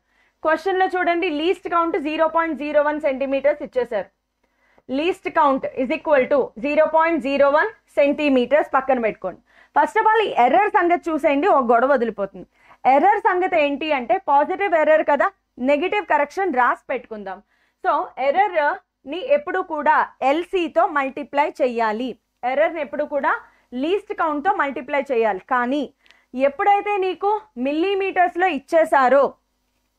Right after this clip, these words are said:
నువ్వు just సెంటీమీటర్స్ లో కన్వర్ట్ చేయాలి, because లీస్ట్ కౌంట్ సెంటీమీటర్స్ లో ఉంది కాబట్టి just సెంటీమీటర్స్ లో కన్వర్ట్ చేయండి. జీరో పాయింట్ జీరో టూ సెంటీమీటర్స్. ఇది పాజిటివ్ ఎర్రర్ కాబట్టి కరెక్షన్ ఏంటమ్మా? నెగెటివ్.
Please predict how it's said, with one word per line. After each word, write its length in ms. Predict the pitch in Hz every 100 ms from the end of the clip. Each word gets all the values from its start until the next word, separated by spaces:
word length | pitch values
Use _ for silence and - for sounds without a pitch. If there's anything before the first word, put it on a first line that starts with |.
| - 254
నువ్వు 200 | 294 403 262
just 240 | 285 - 403 -
సెంటీమీటర్స్ 720 | 302 277 330 392 359 285 294 302
లో 40 | 339
కన్వర్ట్ 320 | 311 262 262 254
చేయాలి, 180 | 247 226
because 260 | 233 339 370 _ _ _ _ 254
లీస్ట్ 300 | 311 392 - 349
కౌంట్ 240 | 349 330 349 359
సెంటీమీటర్స్ 600 | 285 339 320 330 311 302
లో 40 | 294 269
ఉంది 100 | 262
కాబట్టి 260 | 262 269 427 214
just 280 | 269 277 - 427
సెంటీమీటర్స్ 580 | 330 285 349 330 311 302 311
లో 40 | 302
కన్వర్ట్ 360 | 269 262 277 285
చేయండి. 280 | 254 254 370 - _ _ - 220
జీరో 240 | 311 339 339
పాయింట్ 340 | 339 359 381 226
జీరో 260 | 294 302 311 311
టూ 80 | 339 403 -
సెంటీమీటర్స్. 1000 | 285 277 277 349 339 262 247 254 226 - _ _ _ -
ఇది 120 | 311 392 294
పాజిటివ్ 440 | 285 302 370 330 311
ఎర్రర్ 240 | 302 294 294
కాబట్టి 400 | 254 254 254 294 - -
కరెక్షన్ 440 | 294 330 359 349 311
ఏంటమ్మా? 360 | 294 302 311 466 - 233 254
నెగెటివ్. 440 | 247 233 233 262